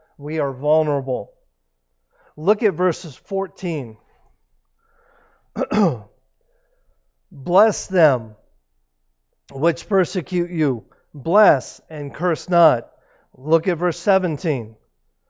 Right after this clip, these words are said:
"Recompense to no man evil for evil." Look at verse nineteen. "Dearly beloved, avenge not yourself, but rather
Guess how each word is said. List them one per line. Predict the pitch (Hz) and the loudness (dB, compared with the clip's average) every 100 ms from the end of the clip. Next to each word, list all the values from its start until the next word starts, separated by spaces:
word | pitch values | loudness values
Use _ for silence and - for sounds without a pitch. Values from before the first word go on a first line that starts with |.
| _ _ _ _ _ _ _ _ _ _ _ _ | _ _ _ _ _ _ _ _ _ _ _ _
"Recompense | 139 175 208 208 170 147 170 139 123 - - _ - | 0 2 4 2 -2 0 2 2 -2 -14 -20 _ -8
to | 180 | -4
no | 160 180 190 | 2 2 4
man | 175 143 143 - | 4 4 2 -4
evil | 170 180 143 131 123 120 _ _ | 0 2 2 -2 -4 -8 _ _
for | _ 151 | _ -10
evil." | 151 156 151 143 120 117 _ _ _ _ _ _ | -6 -4 -2 -4 -6 -8 _ _ _ _ _ _
Look | 151 139 | -4 -2
at | 147 | 2
verse | 180 139 | 0 2
nineteen. | 185 180 180 175 156 120 110 - _ _ _ _ _ 139 | 2 2 2 -2 -4 -4 -10 -20 _ _ _ _ _ -2
"Dearly | 165 185 202 202 | 2 4 4 2
beloved, | 190 180 185 170 135 135 | 4 6 8 8 4 0
avenge | 151 139 156 185 202 156 | -4 0 4 4 4 0
not | 170 165 185 202 196 | -2 2 4 4 2
yourself, | 170 160 - 190 170 131 - | -2 -4 0 4 6 6 2
but | 170 160 | -4 -2
rather | 160 175 190 170 139 | 4 6 6 6 4